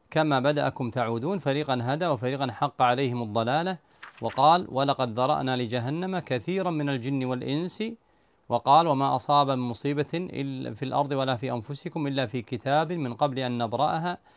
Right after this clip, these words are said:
ومعنى نبرأها أي نخلقها، وبلا خلاف في اللغة. وقال مخبرا عن أهل الجنة: "الحمد لله الذي هدانا لهذا وما كنا لنهتدي لولا أن هدانا الله". وقال: "أن لو يشاء الله لهدى الناس جميعا".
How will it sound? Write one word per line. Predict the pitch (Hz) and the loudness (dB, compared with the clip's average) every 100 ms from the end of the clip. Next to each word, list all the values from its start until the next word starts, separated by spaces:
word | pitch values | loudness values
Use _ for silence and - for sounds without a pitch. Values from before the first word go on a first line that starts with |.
| _ _ | _ _
ومعنى | 113 139 135 135 123 | -2 0 2 2 0
نبرأها | 127 120 123 151 131 147 180 - _ _ - | 0 0 2 2 2 0 -2 -8 _ _ -6
أي | 139 180 | -2 -2
نخلقها، | 185 151 131 143 135 113 113 98 _ _ _ | 0 -2 0 -2 0 -2 -2 -4 _ _ _
وبلا | - 160 196 180 | -2 0 4 4
خلاف | 131 151 160 | 4 4 4
في | 143 113 | 2 -2
اللغة. | 123 131 110 95 _ _ _ _ _ _ _ _ _ _ _ _ | -2 0 -2 -6 _ _ _ _ _ _ _ _ _ _ _ _
وقال | 131 135 151 | 0 6 6
مخبرا | 151 - 143 135 | 6 0 -2 -2
عن | 131 | -2
أهل | 151 135 | 0 0
الجنة: | 120 143 185 | 0 -2 0
"الحمد | 180 139 160 135 | -2 -2 -2 -2
لله | 131 143 | 0 2
الذي | 127 127 123 | 2 0 -2
هدانا | 123 123 143 | 0 2 2
لهذا | 135 120 127 151 | 0 0 0 0
وما | 165 135 | -2 -4
كنا | - 151 139 131 | -4 -4 -2 -2
لنهتدي | 123 113 - 143 123 120 | -2 -4 -4 -2 -2 -2
لولا | 120 143 127 123 | 0 -2 -2 -2
أن | 117 | -4
هدانا | 123 120 135 120 | -4 -2 -2 -2
الله". | 113 147 190 - _ _ _ - | 0 0 0 -6 _ _ _ -4
وقال: | 117 135 151 180 190 175 _ _ _ - | 2 6 8 8 4 -2 _ _ _ -18
"أن | - 139 143 | -6 0 2
لو | 143 | 4
يشاء | 131 127 - 151 | 4 0 2 2
الله | 135 147 127 | 4 4 4
لهدى | 127 135 131 123 | 2 2 0 0
الناس | 120 135 143 131 | 0 0 0 -2
جميعا". | 113 120 131 151 196 | -2 -2 -2 -2 -4